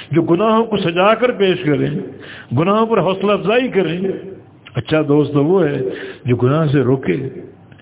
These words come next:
بندے کی آخرت کی فکر کرے، دنیا کے معاملات نہیں، آخرت کو سنوارنے کی کوشش کرے۔ اچھا دوست تو وہ ہے۔ اور ایسا دوست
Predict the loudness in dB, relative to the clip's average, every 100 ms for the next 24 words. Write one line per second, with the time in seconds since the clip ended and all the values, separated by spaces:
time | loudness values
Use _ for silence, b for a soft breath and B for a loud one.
0 | B B B B -4 -2 0 0 2 0
1 | 0 0 -2 -2 -2 0 0 0 0 -2
2 | -6 -10 -14 -20 -20 -20 -20 -20 -20 -20
3 | -20 -20 B B B -2 0 2 2 0
4 | 0 0 0 -2 0 -2 0 0 0 -2
5 | 0 -2 0 0 0 0 0 0 0 0
6 | 0 -2 -4 B B -4 0 2 2 2
7 | 0 -2 -2 -4 -8 -14 -20 -20 -20 -20
8 | -20 B B B B B -2 0 0 0
9 | 2 2 0